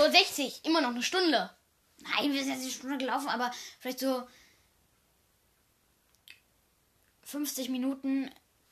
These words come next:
Speaker 2: Hinweg und fünfzig Minuten Rückweg. Nein, das passt nicht. Also insgesamt fünfzig Minuten Hin- und Rückweg. Und dann hatten wir zwanzig Minuten da.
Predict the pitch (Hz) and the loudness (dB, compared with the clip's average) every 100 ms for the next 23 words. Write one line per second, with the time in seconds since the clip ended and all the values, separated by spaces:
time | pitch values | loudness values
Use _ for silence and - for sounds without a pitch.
0 | - 233 302 311 349 285 - 233 220 269 | -8 -2 0 2 0 -2 -6 -6 -4 -6
1 | 254 233 240 240 - 220 247 262 269 285 | -8 -8 -6 -6 -6 -8 -8 -8 -8 -8
2 | 285 208 196 190 - 202 190 185 - - | -10 -10 -10 -10 -14 -14 -14 -16 -18 -10
3 | 226 254 269 294 262 269 285 269 269 - | -4 -2 -2 -2 0 0 0 -6 -6 -6
4 | 254 247 269 269 302 392 - - - - | -4 -2 -2 -2 -4 -6 -8 -16 -16 -8
5 | 277 254 226 254 262 302 339 - _ _ | -6 -4 -4 -6 -4 -4 -4 -8 _ _
6 | - 247 269 240 233 - 285 277 - 269 | -8 -4 -4 -4 -4 -2 -2 -2 -4 -4
7 | 254 262 214 214 208 185 | -4 -6 -4 -2 -2 -4